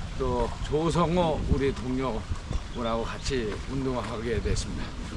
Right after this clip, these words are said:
자, 조성호 씨, 저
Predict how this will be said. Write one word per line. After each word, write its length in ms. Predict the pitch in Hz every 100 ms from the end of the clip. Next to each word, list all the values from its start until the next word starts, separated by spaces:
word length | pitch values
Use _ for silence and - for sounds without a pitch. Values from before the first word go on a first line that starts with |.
| -
자, 200 | - 110 - - - - - -
조성호 400 | - 147 170 151 117 -
씨, 200 | - 143 110 - - - - - - - - -
저 220 | - 143